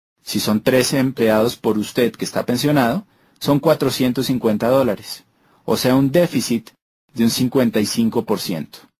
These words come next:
Y esto pasa a todos los niveles. No es sorprendente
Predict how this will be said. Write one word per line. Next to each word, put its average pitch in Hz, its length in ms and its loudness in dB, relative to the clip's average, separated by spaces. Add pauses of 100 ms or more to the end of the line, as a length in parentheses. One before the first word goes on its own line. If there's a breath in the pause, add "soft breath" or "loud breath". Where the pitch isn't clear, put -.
(400)
Y 127 100 2
esto 151 240 0
pasa 147 520 0
a 104 80 -6
todos 117 300 2
los 127 120 0
niveles. 123 600 0 (400)
No 127 140 4
es 131 80 2
sorprendente 127 760 2